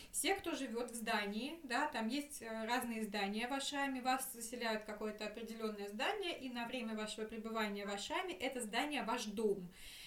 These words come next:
И каждый день, не как дома раз в неделю, да, э, а каждый день,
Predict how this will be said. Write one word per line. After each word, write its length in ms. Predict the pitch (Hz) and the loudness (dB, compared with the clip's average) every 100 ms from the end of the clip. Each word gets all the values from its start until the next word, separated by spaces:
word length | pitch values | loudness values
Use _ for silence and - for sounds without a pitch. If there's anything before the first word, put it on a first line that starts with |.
| - | -12
И 200 | 226 226 | -6 -4
каждый 460 | 226 277 311 233 220 | 0 4 6 4 2
день, 380 | 190 208 311 427 - - | 2 2 2 0 -4 4
не 180 | 285 | 6
как 320 | 339 - 262 233 | 8 8 8 10
дома 320 | 254 220 214 | 12 12 12
раз 220 | 202 202 | 6 4
в 20 | |
неделю, 640 | 240 233 214 320 403 214 202 - - - - - | 4 2 4 6 6 6 4 -6 -18 -18 -18 -10
да, 400 | 220 240 302 320 320 - | 0 4 6 6 4 0
э, 420 | 220 220 220 220 - | -2 0 2 2 2
а 120 | 233 - | -2 10
каждый 400 | 311 311 214 214 | 12 12 8 0
день, 360 | 202 226 330 | 0 2 2